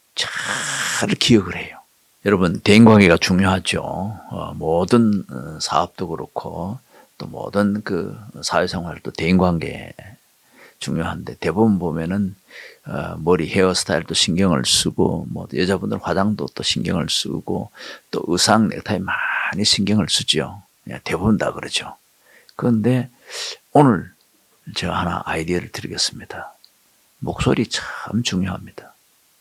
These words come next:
대화하는 거 참 중요합니다. 예, 말 한마디가 천냥 빛을 갚는다는 말이 있지 않습니까? 내용도 중요하겠지만은 목소리나 말하는 이 기술,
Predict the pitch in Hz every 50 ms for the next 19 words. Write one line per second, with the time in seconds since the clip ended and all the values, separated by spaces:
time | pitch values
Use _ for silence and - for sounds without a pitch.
0 | _ - - 92 95 113 117 110 104 101 113 110 - - - - - - - -
1 | - - - 101 - - - - - - - - - _ _ _ _ _ - -
2 | 98 95 95 107 131 165 170 165 156 147 127 127 120 113 117 113 107 101 143 147
3 | 143 139 - - _ _ _ _ _ _ _ _ _ _ _ _ _ _ _ -
4 | - - - 147 151 151 147 151 156 160 170 170 165 147 - - - - - 196
5 | 175 - - 98 107 110 104 104 101 95 85 80 78 82 85 - - - - -
6 | - - - - 60 - - - 87 101 135 156 _ - 92 104 127 147 160 160
7 | 165 160 151 143 131 147 143 147 - 110 107 113 117 104 95 85 87 82 - -
8 | - 65 64 - 53 57 - 98 165 - _ _ - - - 80 78 - - -
9 | 120 131 123 104 90 90 92 95 92 90 - - - - - 98 101 110 117 120
10 | 117 - - _ - - _ _ _ - 156 113 104 - - - - - - 110
11 | 85 78 76